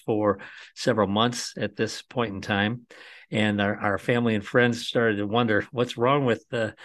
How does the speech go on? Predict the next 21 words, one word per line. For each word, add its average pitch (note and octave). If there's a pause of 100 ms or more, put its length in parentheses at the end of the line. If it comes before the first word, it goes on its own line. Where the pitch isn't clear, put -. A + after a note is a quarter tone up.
(200)
Yaya A#2
and G#2+
Papa? C3+
Why B2+
aren't C3+
they A#2+
moving A#2+
forward C3
with G#2
this?" A2 (420)
But, -
um, A2+ (400)
uh, A2
we, A2
we A2+
finally B2+
got A#2
things A#2
moving A#2
forward, B2
and, G#2